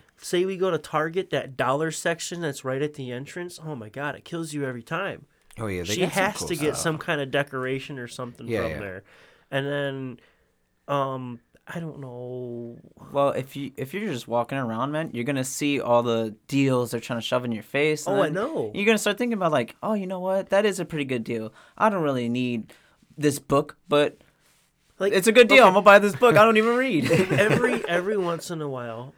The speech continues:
Speaker 1: I go to the store and I get my girlfriend a goofy little card, and then I put some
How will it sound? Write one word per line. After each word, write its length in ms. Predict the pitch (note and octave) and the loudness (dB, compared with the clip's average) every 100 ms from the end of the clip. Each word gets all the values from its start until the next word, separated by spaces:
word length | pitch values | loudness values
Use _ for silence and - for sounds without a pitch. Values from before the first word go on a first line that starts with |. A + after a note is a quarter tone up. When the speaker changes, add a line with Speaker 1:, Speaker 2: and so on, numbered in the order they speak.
| - | -14
Speaker 1:
I 80 | B2+ | -10
go 160 | B2+ | -8
to 120 | C3+ | -8
the 60 | B2+ | -10
store 440 | - B2+ A#2 A2+ A2+ _ _ _ | -12 -10 -10 -10 -16 _ _ _
and 160 | C3 B2 | -12 -10
I 60 | |
get 180 | A#2 C3 | -10 -12
my 120 | C3 A#2+ | -12 -14
girlfriend 500 | B2 B2 A#2+ B2+ A#2+ | -10 -10 -10 -10 -8
a 40 | |
goofy 380 | A#2+ B2+ C3+ D3+ | -8 -10 -10 -8
little 200 | D3 C#3+ | -6 -8
card, 500 | - B2+ A#2+ A2+ A2+ - _ _ _ _ | -10 -10 -8 -8 -12 -18 _ _ _ _
and 160 | C3+ C3 | -10 -8
then 140 | C3 | -6
I 100 | B2+ | -8
put 260 | A#2+ - C3+ | -8 -8 -8
some 420 | - D#3 C#3+ C3 | -6 -6 -6 -10